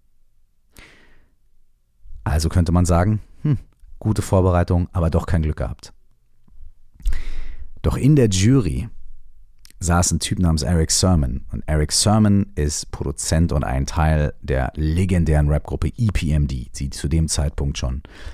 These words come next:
sehr viele Alben rausgebracht hatten, krasse Stars waren, eine krasse Struktur hatten, ihr eigenes Label und so weiter.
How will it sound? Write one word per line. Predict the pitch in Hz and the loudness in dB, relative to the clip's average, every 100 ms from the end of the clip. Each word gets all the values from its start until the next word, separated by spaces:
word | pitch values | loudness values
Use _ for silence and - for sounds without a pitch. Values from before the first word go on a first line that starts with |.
| - | -14
sehr | - 76 80 | -6 0 0
viele | - 76 | 0 -2
Alben | 90 73 | 0 -2
rausgebracht | 69 69 - 67 65 | -2 -4 -4 -6 -6
hatten, | - - - - | -8 -8 -10 -10
krasse | - 80 - | -6 -4 -4
Stars | - 73 73 - | -2 -2 -2 -2
waren, | 69 69 67 | -4 -4 -6
eine | - | -8
krasse | - 76 - | -4 -4 -2
Struktur | - - - 78 | -4 -6 -4 -2
hatten, | 73 73 | -2 -2
ihr | 65 | -2
eigenes | 73 71 - | 0 -2 -2
Label | 71 67 | -2 -2
und | 65 | -4
so | - | -8
weiter. | 64 - - | -8 -8 -6